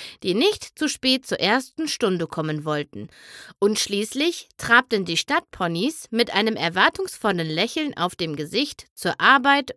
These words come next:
oder zu ihren Verabredungen. Doch dann, irgendwann am Vormittag, ging alles schief.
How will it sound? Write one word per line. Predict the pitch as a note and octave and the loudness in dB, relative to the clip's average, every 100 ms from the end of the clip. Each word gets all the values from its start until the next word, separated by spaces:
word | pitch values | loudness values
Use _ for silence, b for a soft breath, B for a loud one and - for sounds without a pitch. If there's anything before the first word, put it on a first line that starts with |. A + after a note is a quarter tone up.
| - | 0
oder | F#4 G#4 G4+ | 2 2 0
zu | - | -2
ihren | C4 E3 F#3 | -2 -2 -2
Verabredungen. | B3 - D#3+ - D#3 D3 D3 D3 C3 - B B B B - | -4 -2 -2 -2 -6 -4 -6 -6 -10 -14 B B B B 4
Doch | F3+ E3+ | 4 4
dann, | - D3+ D3+ F3 D4+ - B B - | 0 0 2 2 -2 -4 B B 2
irgendwann | F#4+ A4 A4 A4 A3 G#3+ C4 | 6 6 6 2 2 2 2
am | - E3+ | 0 -2
Vormittag, | - E3+ D#3 D#3+ F3 C4 B3+ C4 - _ - | -2 -2 0 0 0 4 4 4 -4 _ 0
ging | F3 E3+ - | 2 2 -2
alles | - D#4 D#4+ E4 D4 G#3+ G#3+ A#3 - - | 4 8 8 6 4 4 6 4 2 -4
schief. | - F3+ D#3+ G#2 - | -2 -4 -8 -12 -18